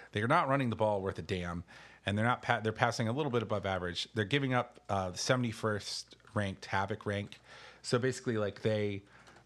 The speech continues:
they surrender Havoc at a pretty sharp clip, which does not match up well with Georgia's defense, which is the number one defense in E P A, sixteenth in set success rate,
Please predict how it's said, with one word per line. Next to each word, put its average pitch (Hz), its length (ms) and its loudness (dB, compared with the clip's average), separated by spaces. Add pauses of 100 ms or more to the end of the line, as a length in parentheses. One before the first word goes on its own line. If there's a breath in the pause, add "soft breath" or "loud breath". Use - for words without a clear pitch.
they 123 100 4
surrender 123 600 2
Havoc 104 400 0
at 101 60 -4
a 92 40 -6
pretty 95 340 -2 (120)
sharp - 340 0
clip, 87 320 -6 (240)
which 113 420 0 (260 loud breath)
does 156 200 4
not 170 180 4
match 151 240 2
up 143 160 0
well 131 240 4
with 117 140 -4
Georgia's 101 280 0
defense, 110 480 -4
which - 160 -2
is 101 220 -2 (380 loud breath)
the 110 80 2
number 139 200 4
one 139 140 2
defense 120 380 -2
in 104 80 -2
E 101 80 -2
P 113 200 -2
A, 120 280 0
sixteenth - 480 -2
in 107 80 -2
set 107 320 -2
success - 400 -2
rate, 101 260 -2